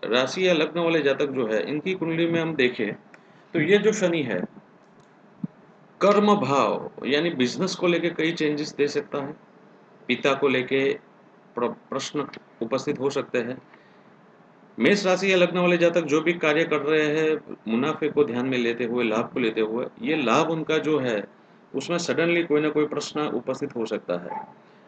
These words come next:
ये बात बताना चाहूँगा कि जिनका already शनि वक्री ही है, मेष राशि या लग्न वाले जातक की कुंडली में,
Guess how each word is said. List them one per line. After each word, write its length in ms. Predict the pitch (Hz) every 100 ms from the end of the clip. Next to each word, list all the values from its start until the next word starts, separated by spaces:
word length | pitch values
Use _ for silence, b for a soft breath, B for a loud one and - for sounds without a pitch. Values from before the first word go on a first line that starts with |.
| -
ये 120 | 147
बात 160 | 175 190
बताना 300 | 180 185 185
चाहूँगा 440 | 180 165 185 180 196 - - -
कि 240 | 190 202 180
जिनका 380 | 147 160 165 190 -
already 460 | 170 175 175 202 208 -
शनि 320 | - 151 160 180 127
वक्री 300 | 127 - 165
ही 140 | 151 170
है, 260 | 143 95 - - - - - -
मेष 280 | 120 147 123
राशि 340 | 117 117 151
या 60 | 131
लग्न 220 | 131 156
वाले 200 | 156 131
जातक 260 | 110 101 104
की 100 | 107
कुंडली 280 | 104 95
में, 180 | 95 143